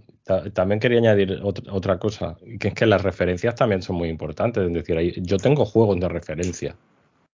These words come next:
Y, y cuando tengo que hacer música de un estilo, pienso en ese juego y pienso en esa banda sonora.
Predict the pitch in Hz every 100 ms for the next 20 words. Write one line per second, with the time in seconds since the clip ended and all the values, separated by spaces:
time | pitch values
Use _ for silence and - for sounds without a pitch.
0 | _ _ _ 85 73 71 _ 87 85 82
1 | - - 90 90 90 85 104 110 113 117
2 | 107 104 107 101 98 98 120 104 90 92
3 | 110 110 98 80 90 98 101 92 80 104
4 | 104 95 80 78 76 76 76 -